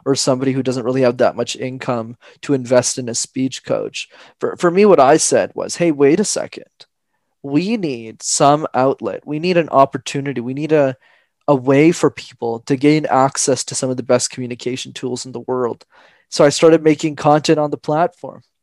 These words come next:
started making YouTube videos, and over time,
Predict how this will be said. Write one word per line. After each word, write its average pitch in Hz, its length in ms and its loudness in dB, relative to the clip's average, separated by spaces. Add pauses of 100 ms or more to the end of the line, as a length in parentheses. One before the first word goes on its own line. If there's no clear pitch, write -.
(320)
started 135 320 -4
making 135 300 -10
YouTube 131 340 -8
videos, 117 320 -10
and 127 80 -10
over 131 220 -6
time, 123 560 -12